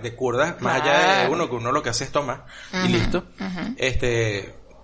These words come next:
Speaker 1: y estuvo muy fino la sala y duró como dos horas y fue tripeo, y dijimos, "Bueno, s-, vamos a hacerlas todas las veces que se pueda, eh, una vez a la semana".
Speaker 2: Sí.
Speaker 1: O sea, la semana que se pueda se hace. Lo fino es que si se puede se hace y si no se puede, bueno, mira,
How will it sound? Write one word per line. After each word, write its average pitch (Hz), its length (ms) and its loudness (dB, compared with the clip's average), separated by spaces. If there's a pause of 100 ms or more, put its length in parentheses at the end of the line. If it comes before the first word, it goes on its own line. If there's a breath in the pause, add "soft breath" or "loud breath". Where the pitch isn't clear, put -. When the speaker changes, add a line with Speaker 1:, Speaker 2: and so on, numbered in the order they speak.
(160)
Speaker 1:
y 139 120 -2
estuvo 131 220 2
muy 135 140 -4
fino 127 260 -6
la 117 120 -4
sala 123 320 -4
y 120 380 -8
duró 110 220 -4
como 123 260 -4
dos 113 160 0
horas 139 300 2
y 117 120 -4
fue 113 260 -6
tripeo, 160 380 -4
y - 20 -6
dijimos, 120 220 -4
"Bueno, 196 180 0
s-, - 220 -4 (260)
vamos 117 240 -4
a 165 40 2
hacerlas 135 340 -4
todas 165 140 4
las 165 100 4
veces - 160 -4
que 175 80 -6
se 127 140 -2
pueda, 123 440 -4 (640)
eh, 120 420 2
una 120 180 0
vez 139 120 2
a - 20 0
la 147 100 2
semana". - 420 -6
Speaker 2:
Sí. 220 180 0
Speaker 1:
O - 20 -6
sea, 170 120 4
la 127 100 0
semana 120 260 -2
que 190 60 0
se 139 120 -2
pueda 139 180 2
se 151 160 2
hace. 214 380 4 (300 loud breath)
Lo 160 140 4
fino 175 280 2
es 214 100 0
que 240 420 4
si 151 140 -4
se - 120 2
puede 170 260 4
se 196 140 6
hace 208 240 4
y 214 40 -2
si 175 140 2
no 139 80 -4
se 175 140 0
puede, 180 160 4
bueno, 147 160 0
mira, 131 240 0